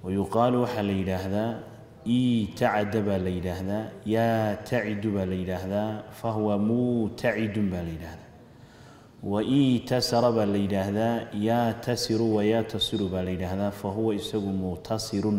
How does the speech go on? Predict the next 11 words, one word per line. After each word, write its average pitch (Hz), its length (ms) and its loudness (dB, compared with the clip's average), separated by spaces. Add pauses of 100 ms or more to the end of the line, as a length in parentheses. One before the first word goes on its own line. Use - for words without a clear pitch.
weeyaan. 87 280 -2 (600)
وهذا 104 300 0
kani 107 240 -2
مكان 107 540 0
متصر 98 640 -2
فيه, 113 440 -4
waa 104 200 -6
meel 104 200 -2
qamaar 104 280 -2
lagu 92 220 -4
ciyaaray. 85 380 -8